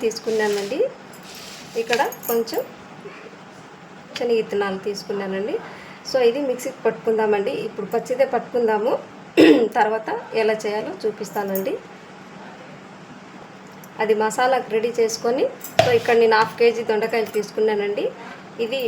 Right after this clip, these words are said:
ఇలాగా క్లీన్గా కడుక్కొని కొంచెం ఇట్లా తీసుకొని దీంట్లో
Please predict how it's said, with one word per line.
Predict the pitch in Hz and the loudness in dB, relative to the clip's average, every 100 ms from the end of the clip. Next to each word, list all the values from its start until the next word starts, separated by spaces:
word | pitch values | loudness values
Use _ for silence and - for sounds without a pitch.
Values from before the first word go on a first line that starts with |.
| 196 | 0
ఇలాగా | 208 220 269 302 | 2 2 0 0
క్లీన్గా | 226 220 220 208 202 | 4 4 4 0 -2
కడుక్కొని | 202 214 - 220 302 - - - - - - - - - - - | -2 -2 0 0 0 -4 -8 -18 -20 -20 -20 -20 -20 -20 -20 -4
కొంచెం | 226 220 233 208 | -2 0 0 0
ఇట్లా | 202 208 - | 0 -4 -4
తీసుకొని | 208 208 - 220 254 539 - - - - - - - - - 214 | -4 -4 -4 0 0 -2 -6 -18 -20 -20 -18 -18 -18 -18 -12 0
దీంట్లో | 254 247 | 0 2